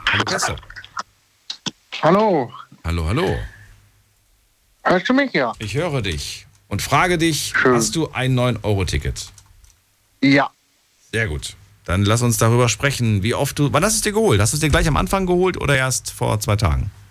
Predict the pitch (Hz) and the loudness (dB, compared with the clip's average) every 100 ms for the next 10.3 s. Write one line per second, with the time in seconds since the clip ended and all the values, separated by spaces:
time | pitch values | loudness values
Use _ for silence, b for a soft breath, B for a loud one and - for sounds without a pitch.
0 | - _ _ _ _ _ _ 190 185 185 | -20 _ _ _ _ _ _ 0 2 2
1 | - 185 170 - 175 175 160 165 151 147 | 0 -2 -2 0 -2 -2 0 0 2 0
2 | 180 214 208 214 247 196 156 165 170 147 | 0 0 2 2 2 0 -2 -2 -4 -6
3 | 151 139 - 147 151 185 240 _ - - | -4 -6 -4 -2 0 0 -4 _ -6 -2
4 | 147 147 180 180 180 226 254 98 113 214 | -2 -2 0 2 2 2 0 -2 -2 -4
5 | 226 - - _ _ _ _ _ _ - | -8 -18 -20 _ _ _ _ _ _ 0
6 | 160 165 160 160 156 151 - _ 151 147 | 2 2 2 0 0 -2 -8 _ -2 0
7 | 165 175 170 160 165 160 143 143 156 143 | 0 0 -4 -4 -2 -2 -2 -2 0 -2
8 | - 143 160 151 139 143 139 139 147 147 | -2 -2 0 -2 -4 -4 -4 -2 0 -2
9 | 131 147 143 147 151 151 - 143 127 151 | -2 -2 0 0 2 0 0 0 2 0
10 | 160 - 151 | -2 -4 -4